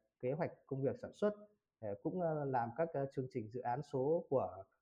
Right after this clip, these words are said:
ờ, tổng công ty và đồng thời cũng đang, ờ, chạy dự án cho Dây Hàn. Và như vậy thì mình nghĩ là cái tiến độ nó sẽ là gì? Nó được đẩy nhanh và nó đúng tiến độ hơn và nó được kết nối và nó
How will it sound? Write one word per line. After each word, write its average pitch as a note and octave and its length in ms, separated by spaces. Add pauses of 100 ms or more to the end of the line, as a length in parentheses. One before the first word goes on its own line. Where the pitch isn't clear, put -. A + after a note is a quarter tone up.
(160)
ờ, A2+ 100
tổng - 240
công C3+ 140
ty D3 320 (160)
và A2 100
đồng A#2 260
thời A#2 180
cũng C#3+ 180
đang, C3 180
ờ, C3 200
chạy A2 180
dự A#2 140
án A#2 300
cho C#3+ 100
Dây C3+ 200
Hàn. A2 260 (460)
Và A#2 100
như C3 180
vậy A#2+ 240 (100)
thì A#2+ 80
mình A2+ 200
nghĩ C#3+ 100
là E3+ 260
cái D3+ 140
tiến C#3+ 200
độ B2 280
nó D3 80
sẽ D#3 260
là C#3+ 140
gì? A2 180 (380)
Nó C#3 120
được D#3 180
đẩy A2 160
nhanh C3+ 300
và A#2+ 100
nó B2 140
đúng C#3 200
tiến D3 160
độ E3 160
hơn D3 260 (240)
và A2+ 200
nó A#2+ 160
được D3+ 240
kết F3 160
nối D3+ 300
và D3+ 180
nó C#3+ 220